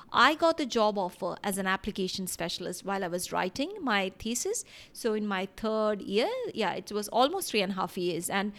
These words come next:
I still was writing my thesis, and it was, I haven't been in that draft stage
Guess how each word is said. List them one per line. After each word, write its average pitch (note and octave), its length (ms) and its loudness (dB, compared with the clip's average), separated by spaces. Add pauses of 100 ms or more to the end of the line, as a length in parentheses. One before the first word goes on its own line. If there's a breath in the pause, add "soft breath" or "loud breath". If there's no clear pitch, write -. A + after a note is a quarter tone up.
(220 loud breath)
I A#3+ 100 6
still E4 460 0 (160)
was A3+ 320 4
writing G#3+ 320 2
my F#3 160 -2
thesis, A3+ 640 -2
and F#3+ 400 -2
it G3+ 100 -2
was, G3+ 360 -2
I G3+ 140 -2
haven't B3 380 0
been B3 140 2
in A3 120 -2
that G3 220 -4
draft G3 280 0
stage - 560 -4